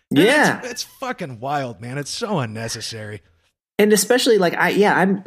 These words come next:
Speaker 2: I knew nothing and know nothing, and I'm, like, a straight white dude, like,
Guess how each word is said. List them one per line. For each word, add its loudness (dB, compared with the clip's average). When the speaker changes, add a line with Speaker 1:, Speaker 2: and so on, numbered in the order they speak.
Speaker 2:
I 4
knew 2
nothing 4
and 4
know 6
nothing, 2
and 2
I'm, 2
like, 2
a 2
straight 0
white 2
dude, 2
like, -2